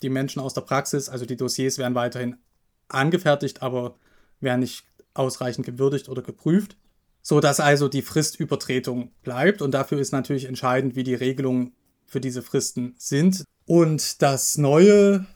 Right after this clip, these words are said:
geas-System oder das neue Anpassungsgesetz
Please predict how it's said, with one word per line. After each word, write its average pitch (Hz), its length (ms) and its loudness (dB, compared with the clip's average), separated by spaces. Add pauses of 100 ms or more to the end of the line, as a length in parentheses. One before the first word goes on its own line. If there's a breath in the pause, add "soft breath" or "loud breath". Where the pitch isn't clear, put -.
(280)
geas-System 170 1000 4
oder 139 160 0
das 127 220 -2
neue 139 300 2
Anpassungsgesetz 143 1120 -2